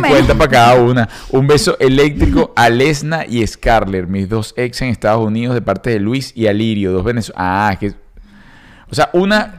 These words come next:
Speaker 2: entiendo que Luis, eh,
Speaker 1: Ajá.
Speaker 2: Lesna es la, la ex de Luis y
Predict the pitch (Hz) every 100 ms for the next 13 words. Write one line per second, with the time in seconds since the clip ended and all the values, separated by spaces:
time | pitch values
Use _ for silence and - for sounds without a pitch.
0 | - 147 143 165 185 156 147 147 147 160
1 | - 123 123 120 127 139 135 131 131 117
2 | 113 117 117 110 107 95 113 117 110 117